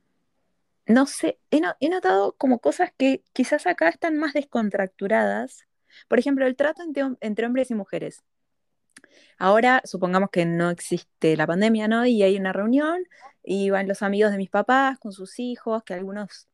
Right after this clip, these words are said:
rondan mi edad, otros son un poco más chicos, pero todos ya somos mayores de treinta años. Em, no hay, no hay incomodidad en el trato entre hombres y mujeres. Da i-, da igual, tipo, si alguien hace un,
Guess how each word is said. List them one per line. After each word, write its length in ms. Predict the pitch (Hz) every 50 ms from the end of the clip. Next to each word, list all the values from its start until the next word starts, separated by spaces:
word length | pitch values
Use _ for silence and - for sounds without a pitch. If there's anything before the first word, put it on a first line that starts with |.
| _
rondan 360 | - 202 208 208 208 220 214
mi 120 | 208 196 202
edad, 340 | 220 226 247 247 240 226 220
otros 280 | 202 - 202 202 190
son 120 | - 196 196
un 140 | 185 175
poco 200 | - 196 180 175
más 160 | 175 180 - _
chicos, 600 | - - 254 254 240 - - 233 233 247 254 - - - - _ _
pero 140 | - 415 440
todos 240 | - 453 415 330 -
ya 80 | 240
somos 400 | 240 - 240 220 226 214 214 214 196 202 _
mayores 520 | - 180 185 180 180 185 - 196 185 185
de 60 | 175
treinta 320 | - 160 165 160 156 160 151
años. 360 | 147 143 - 170 - - _ _ _ _ _ _ _ _ _ _ _ _ _ _ _ _
Em, 800 | - 190 185 180 180 180 180 180 175 175 170 170 170 170 170 175 - _ _ _ _ _ _ _ _ _ _ _ _ _ _ _ _ - _ _ _ _ _ _ _ _ _ _
no 160 | 208 208 233
hay, 360 | 269 311 320 349 349 285 - - - -
no 120 | 220 254
hay 80 | 311 359
incomodidad 720 | 381 403 381 - 269 226 220 208 196 202 226 247 254 240
en 140 | 214 185 180
el 100 | 175 175 -
trato 280 | - 165 170 175 - 175
entre 240 | 170 165 - 180
hombres 280 | 180 180 170 175 - -
y 40 | 175
mujeres. 560 | 165 160 - - 156 151 143 147 - - - _ _ _ _
Da 100 | - 214
i-, 140 | 254 247 - -
da 100 | 190 214
igual, 360 | 220 220 226 233 226 214 -
tipo, 240 | - 170 - 165 165
si 140 | - -
alguien 340 | 160 170 170 170 170 160 - 170
hace 200 | 170 - - 170
un, 100 | 156